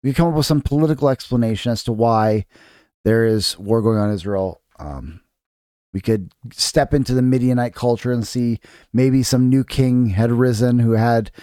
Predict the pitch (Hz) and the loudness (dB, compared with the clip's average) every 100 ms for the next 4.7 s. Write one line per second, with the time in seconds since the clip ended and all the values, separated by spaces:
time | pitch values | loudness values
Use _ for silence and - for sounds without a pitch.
0 | - - - 139 131 123 135 135 120 127 | -20 -20 -2 2 2 2 2 2 2 2
1 | 127 123 - - 127 131 127 - 127 123 | 0 -2 -4 -2 0 2 0 0 2 2
2 | 123 123 127 131 131 127 120 120 107 123 | 2 2 2 2 0 0 0 0 0 0
3 | 120 123 110 _ - - _ _ 104 110 | 2 0 -4 _ -20 -20 _ _ -2 -2
4 | 107 _ 104 107 104 104 101 | -2 _ -2 0 0 -2 -4